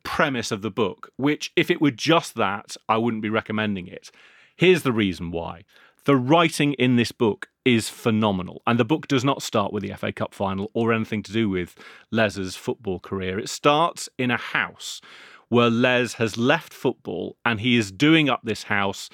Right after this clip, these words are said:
because that's gonna be his pension. Um, he's, uh, gonna be selling these,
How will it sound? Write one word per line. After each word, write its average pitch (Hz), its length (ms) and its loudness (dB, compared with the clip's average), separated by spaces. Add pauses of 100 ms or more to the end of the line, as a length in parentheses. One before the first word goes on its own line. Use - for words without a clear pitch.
(380)
because 107 420 0
that's 123 220 0
gonna 110 200 -2
be 107 100 2
his 101 100 0
pension. - 540 -6 (260)
Um, 98 380 -2
he's, 98 500 -6
uh, 90 280 -4
gonna 92 180 -6
be 92 60 -6
selling 123 340 0
these, 104 200 -2